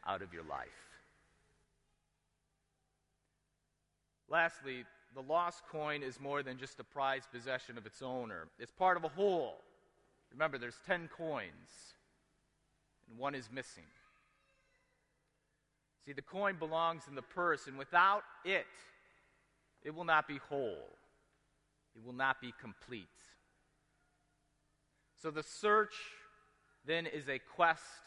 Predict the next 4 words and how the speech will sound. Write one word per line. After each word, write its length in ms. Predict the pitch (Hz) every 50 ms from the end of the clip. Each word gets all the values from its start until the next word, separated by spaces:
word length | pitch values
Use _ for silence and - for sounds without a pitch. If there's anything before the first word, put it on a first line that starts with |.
| - - - _ _ _ _ _ _ _ _ _ _ _ _ _ _ _ _ _ _ _ _ _
for 100 | - 135
restoration 1040 | 127 151 151 151 - - 151 135 127 135 135 131 - - 135 123 120 117 113 107 104 - _ _ _ _ _ _ _ _ _ _ _ _ _ _ -
and 100 | 107 104
wholeness. 920 | - - 165 160 160 151 117 - - - - - - - - - -